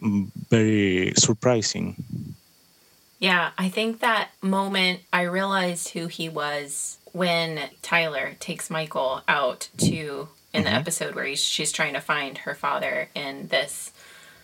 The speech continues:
Speaker 2: nebula, and he's like, "Bring her back safely." And Tyler's like, "Yeah, sure." And he's like, "Or don't come back at all." It's like, that's,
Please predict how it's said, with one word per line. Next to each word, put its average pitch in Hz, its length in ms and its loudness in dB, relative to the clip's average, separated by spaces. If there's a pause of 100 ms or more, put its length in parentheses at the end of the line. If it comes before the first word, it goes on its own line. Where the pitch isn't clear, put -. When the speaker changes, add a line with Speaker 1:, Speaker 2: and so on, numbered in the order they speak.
(180)
Speaker 2:
nebula, 151 560 -2 (160)
and 156 400 0
he's 160 300 -4
like, 131 320 -2
"Bring 156 160 0
her 147 80 -4
back 135 220 2
safely." 135 600 -4 (280)
And 160 100 -4
Tyler's 147 360 -2
like, 151 220 -4
"Yeah, 247 240 4
sure." 185 320 0
And 151 160 -4
he's 180 180 0
like, - 300 0
"Or 147 120 0
don't 131 180 -6
come 165 140 -6
back 175 200 0
at 220 80 2
all." 220 220 -4 (540)
It's - 280 4
like, 208 460 6
that's, 208 540 2